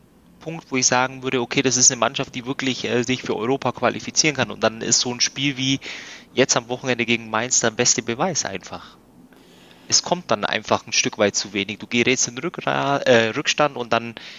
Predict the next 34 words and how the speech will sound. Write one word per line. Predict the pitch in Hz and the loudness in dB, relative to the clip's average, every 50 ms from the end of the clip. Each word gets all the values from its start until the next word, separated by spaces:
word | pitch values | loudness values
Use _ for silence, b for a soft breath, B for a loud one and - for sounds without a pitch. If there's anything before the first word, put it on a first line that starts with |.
| B B B B B B B B | B B B B B B B B
ähm, | - 123 117 110 110 113 113 113 117 - _ _ - _ _ _ _ _ _ _ _ _ _ _ _ _ _ _ _ _ _ _ _ - - | 2 2 2 2 -2 -8 -10 -14 -16 -20 _ _ -20 _ _ _ _ _ _ _ _ _ _ _ _ _ _ _ _ _ _ _ _ -20 -14
ja, | - 98 104 135 | -6 -2 -2 0
natürlich | 135 120 - - 147 151 151 143 | 0 0 -2 -2 -2 -2 -2 0
ist | 127 - | -2 -2
dann | 131 117 | -2 -2
so | 117 117 | -2 -4
eine | 113 110 | -4 -4
kleine | - - 110 110 117 120 | 0 0 2 2 2 0
Druckphase | - 131 131 - - - - 120 113 113 117 113 120 | 0 -2 -4 -4 -4 -2 2 4 4 4 4 2 0
und | 113 107 110 | -4 -4 0
mehr | 117 120 113 | 0 2 2
Ballbesitz, | - - 87 113 120 120 120 113 - 120 - - - - - | 2 2 0 0 0 0 0 0 0 0 0 2 4 4 2
äh, | - - 107 104 107 107 | 2 -2 -2 0 0 0
und | 107 107 110 107 | 0 -2 -4 -6
so | - 104 | -2 2
weiter. | 107 110 113 113 101 | 2 4 4 4 4
Aber | 107 117 113 | 4 4 4
dann | 113 110 117 113 | 4 4 2 2
auf | 104 101 - | 0 0 2
der | - 117 | 2 2
anderen | 101 113 123 123 | 2 2 2 2
Seite, | - 123 120 - 120 | 4 2 2 2 0
wenn | 117 120 117 | -2 -4 -2
ich | 113 | 0
jetzt | 120 113 - - | 0 2 2 2
sage, | - 117 117 - 113 | 2 2 2 2 2
äh, | 107 | 2
beispielsweise | 110 - 110 113 113 113 113 - 113 110 104 110 | 2 4 2 2 2 2 0 0 0 0 -2 -2
nimm | 113 117 117 | -4 -4 -4
mal | 117 | -4
die | 113 - | -2 0
Statistik | 107 - - 107 - - 131 127 - 147 143 - | 0 0 0 0 0 0 2 2 2 2 0 0
zur | - 139 127 | 0 0 2
Hand, | 127 131 143 | 2 0 -2